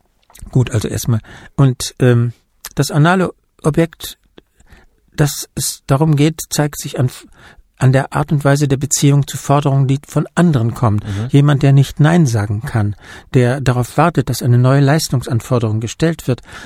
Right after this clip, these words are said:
Speaker 1: und ihr damit Leidenschaft erfüllt oder auch vielleicht, er versucht, sie zu erfüllen und das wäre noch typischer und es gelingt ihm nicht und er versucht immer wieder, Leistungsanforderungen zu erfüllen und er scheitert immer wieder daran, wäre auch eine Form. Ähm,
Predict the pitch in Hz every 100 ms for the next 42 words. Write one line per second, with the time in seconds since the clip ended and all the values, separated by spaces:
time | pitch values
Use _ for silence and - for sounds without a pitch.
0 | - 131 135 131 123 123 120 117 135 139
1 | - 120 - 117 - 190 147 123 135 123
2 | - 120 120 117 - - - - 127 170
3 | - 160 143 196 139 - 131 131 135 120
4 | 120 - - 165 - 127 131 - 143 127
5 | - 120 - - - 123 - 127 135 180
6 | - 113 110 110 - 117 120 123 123 131
7 | 139 160 123 135 120 - - - - 123
8 | 127 - 127 123 113 123 120 113 110 -
9 | 123 117 - 123 135 127 120 110 - 117
10 | - - - 113 123 135 131 123 110 110
11 | 107 107 101 98 - - 104 104 - 101
12 | 101 - - - - _ _ - 120 113